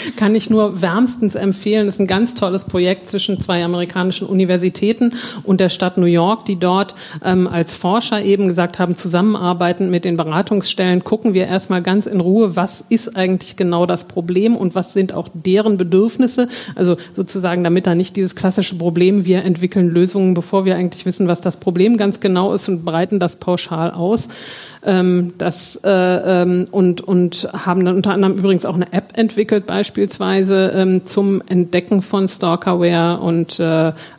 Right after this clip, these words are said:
ähm, ja, das ist ein super Ansatz und ich würde mir wünschen und eben tatsächlich in New York dann auch tatsächlich, ich sag jetzt nicht mal ausprobiert, aber angefangen umzusetzen. Ein tolles Projekt.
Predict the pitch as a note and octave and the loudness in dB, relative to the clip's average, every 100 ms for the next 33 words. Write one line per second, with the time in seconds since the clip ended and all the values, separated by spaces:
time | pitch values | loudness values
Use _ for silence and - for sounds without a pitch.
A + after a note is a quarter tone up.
0 | - - E3 F3+ F3 E3 G#3 F3+ E3 F3+ | -12 -6 -2 0 0 -2 -4 -2 -2 -2
1 | E3+ E3+ G3+ F#3+ F3+ D#3 F3 E3+ E3 D#3+ | 0 0 0 -2 -4 -4 -4 -2 0 0
2 | G#3 - F3+ E3+ - A#3 G3+ G3+ - F#3 | -2 -2 -2 -2 -2 2 2 2 0 -2
3 | F#3 - - G#3 G#3 F#3+ F3 F#3 F#3 F#3 | 0 0 2 4 4 4 2 0 -2 -2
4 | - - F#3 - F#3 - F3 - - F3 | -6 -2 -2 -2 -4 -2 -2 -4 -8 -6
5 | F3+ - E3+ F#3+ F#3+ E3+ F#3+ - - G3+ | -6 -4 -6 -4 -4 0 0 0 -2 -2
6 | F#3 F#3+ - F3 F3 - - - F#3+ G3 | 0 0 0 -2 -2 -4 -12 -2 2 2
7 | G3 F#3 F3 F3 F3 E3+ G3+ E3 D#3 - | 0 0 0 0 -2 -4 -6 -4 -6 -6
8 | E3+ D#3+ D#3 F3 F3+ - E3+ - - | -6 -6 -4 -4 -4 -8 -10 -10 -14